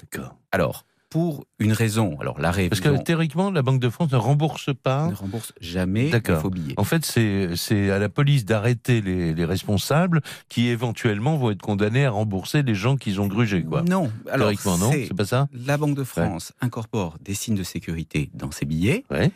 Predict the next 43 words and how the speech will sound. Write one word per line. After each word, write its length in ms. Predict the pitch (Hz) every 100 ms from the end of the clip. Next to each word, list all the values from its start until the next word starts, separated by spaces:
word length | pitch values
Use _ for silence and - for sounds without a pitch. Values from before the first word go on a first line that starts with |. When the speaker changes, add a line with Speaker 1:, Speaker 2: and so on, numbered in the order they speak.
| - - -
Speaker 2:
Alors, 220 | 165 - - -
il 60 |
y 40 | 85
a 60 |
trois 360 | - - 120 127
niveaux 220 | 120 110
de 40 | 110
signes 160 | 113
de 60 | 98
sécurité. 480 | - 76 - - 202
Il 60 | 208
y 60 |
a 40 | 78
les 40 | 80
Speaker 1:
Ouais. 60 | 82
Speaker 2:
signes 120 | 82
de 80 | 76
sécurité 840 | - 78 76 78 76 - 82 67 _ _ _ _ _
grand 220 | - 78
public, 500 | - 82 113 262 - -
Speaker 1:
Ouais. 220 | - 107
Speaker 2:
sur 180 | - -
lesquels 400 | 64 - 76 71
on, 80 | 67 -
on 80 | -
vous 200 | 76 -
communique 640 | - 65 65 62 71 85 -
le 100 | -
filigrane 720 | - - - - 76 80 71
et 160 | 60 113
autres. 300 | 233 - 76
Speaker 1:
Ouais. 180 | 90 139 - _ -
Speaker 2:
Ensuite, 380 | 147 - 147 131
il 40 |
y 20 | 156
a 20 |
des 60 | 80
signes 200 | - 85
de 60 | 80
sécurité 560 | - - 78 - 71 _
pour 200 | - 85
les 80 | 82
professionnels, 760 | - 71 - - - - 135